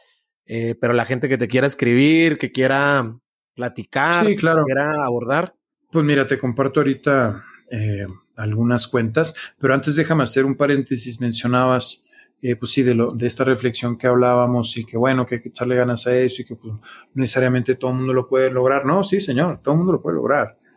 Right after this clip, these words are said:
Speaker 2: Yo no soy más especial que nadie que esté escuchando o que esté viendo esto, ¿eh? Eh, lo único que me podría a mí distinguir es que soy brutalmente terco o tenaz, como lo quieras poner.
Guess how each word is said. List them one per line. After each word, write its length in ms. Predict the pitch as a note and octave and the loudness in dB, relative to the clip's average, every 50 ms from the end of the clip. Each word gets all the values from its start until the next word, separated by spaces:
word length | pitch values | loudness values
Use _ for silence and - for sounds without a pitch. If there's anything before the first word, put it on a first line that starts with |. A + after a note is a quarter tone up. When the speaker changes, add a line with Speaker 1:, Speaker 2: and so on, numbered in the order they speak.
| _ _ | _ _
Speaker 2:
Yo 100 | - C#3 | -2 0
no 100 | D#3+ F3+ | 2 2
soy 160 | E3 - F3+ | 2 2 2
más 220 | F3+ F3+ F3 F3 F3+ | 2 2 0 0 -2
especial 440 | D#3+ - - A#2 - - C3+ D3 C#3 | -6 -2 -4 -2 0 0 0 0 0
que 120 | - C3 | -2 0
nadie 300 | A#2+ A#2+ B2 B2+ C3 A#2+ | 0 2 2 2 0 0
que 80 | - A2+ | -2 -4
esté 200 | G#2+ - - A2+ | -6 -4 -6 -8
escuchando 500 | G#2+ A2 B2 A#2 - A#2 A#2 A2+ A2+ G#2+ | -6 -6 -10 -4 -2 -2 0 0 0 0
o 220 | G#2 G#2 G#2+ G#2 | -2 -4 -6 -6
que 60 | G#2 | -8
esté 220 | G2+ - - A2+ A2 | -12 -8 -4 -4 -2
viendo 260 | A2 G#2+ G#2+ G#2 G#2 | -2 -4 -4 -4 -6
esto, 200 | G2+ - - - G#2 | -6 -8 -10 -14 -14
¿eh? 120 | G#2+ - - _ _ _ - - _ _ _ | -14 -14 -14 _ _ _ -20 -20 _ _ _
Eh, 200 | A#2 A2+ G#2+ G#2+ | -2 0 2 2
lo 200 | G#2+ G#2+ G2+ A2 | 2 2 4 4
único 360 | C#3 A3 C#4 E4 D4+ D4+ G#3 | 4 6 4 4 2 2 2
que 60 | D#3+ | 2
me 140 | D3 C3+ A#2+ | 2 2 2
podría 280 | A2 B2+ B2 B2+ C3 C3+ | 2 4 4 4 4 4
a 20 | |
mí 120 | C#3 C#3+ | 4 4
distinguir 400 | D3 D3+ D3+ - C3+ A#2+ A#2 B2 | 2 2 0 0 -2 0 2 2
es 100 | C3+ C3+ | 0 0
que 60 | - E3 | -2 -4
soy 160 | - F3 G3 | -2 -2 -2
brutalmente 840 | F3+ D#3 C3+ C3+ C#3 C3+ C3+ - - B2 A#2 C#3 F3 F3+ E3+ F#3 - | -2 0 2 2 2 2 2 0 -2 0 2 2 0 2 0 -2 0
terco 380 | - - G#2 G#2+ - C3 A2+ | 0 -2 -2 -2 -2 -2 0
o 140 | - A#2+ A2+ | 0 -2 0
tenaz, 340 | A#2 A#2+ A#2 A2+ G#2+ - - | 0 0 0 0 -2 -2 -4
como 160 | - A#2 A2 | -4 -4 -2
lo 100 | G#2+ G#2 | -2 0
quieras 180 | G#2+ A2+ A2+ A2 | 0 0 -2 -2
poner. 320 | - - A#2+ A2 A2 G#2+ | -2 -4 -4 -4 -4 -4